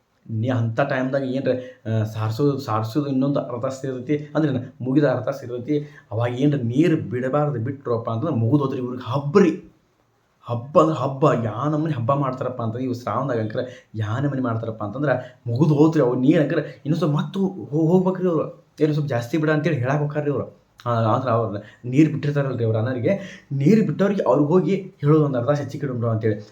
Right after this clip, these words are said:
ಅಲ್ಲ, ಹೆಚ್ಚಿಗೆ, ಹೆಚ್ಚಿಗೆ ಬಿಡಾಕ ಇವ್ರ ಮನ್ಯಾಗ ಅಷ್ಟೇ ಇರುತ್ತನ ಸಾರ್ಸೋದು. ಎಲ್ಲರ ಮನೆ ಇರೋದು ಕರೆ ಇಲ್ಲ ಅದನ್ನಲ್ಲ. ಇದು, ಆ, ಸಾರ್ಸೋದು ಅಂಕರ ಇವ್ರ ಮನೆ ಸಂಬಂಧ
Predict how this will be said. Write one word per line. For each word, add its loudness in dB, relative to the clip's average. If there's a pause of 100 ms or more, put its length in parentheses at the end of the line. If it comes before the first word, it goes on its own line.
(120)
ಅಲ್ಲ, 0 (520)
ಹೆಚ್ಚಿಗೆ, 0
ಹೆಚ್ಚಿಗೆ -2
ಬಿಡಾಕ 0 (320)
ಇವ್ರ 2
ಮನ್ಯಾಗ 2
ಅಷ್ಟೇ -2
ಇರುತ್ತನ -2
ಸಾರ್ಸೋದು. -6
ಎಲ್ಲರ 0
ಮನೆ 0
ಇರೋದು 2
ಕರೆ 2
ಇಲ್ಲ 0
ಅದನ್ನಲ್ಲ. -2 (300)
ಇದು, 2
ಆ, -2
ಸಾರ್ಸೋದು -4
ಅಂಕರ -4 (220)
ಇವ್ರ 2
ಮನೆ 4
ಸಂಬಂಧ 2